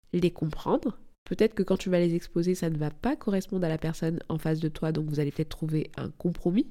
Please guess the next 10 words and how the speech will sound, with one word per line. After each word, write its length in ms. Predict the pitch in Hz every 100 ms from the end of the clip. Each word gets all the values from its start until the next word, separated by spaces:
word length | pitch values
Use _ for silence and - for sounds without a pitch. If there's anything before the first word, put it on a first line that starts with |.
| -
notamment 360 | 180 165 156 165
quand 180 | 165 -
c'est 100 | 156
dans 140 | 147
le 40 | 143
cadre 220 | 151 -
professionnel. 720 | - 147 151 - 139 175 320 - - - - - - - -
Et 320 | - 277 359 330
ça 220 | - 170
peut 260 | - 208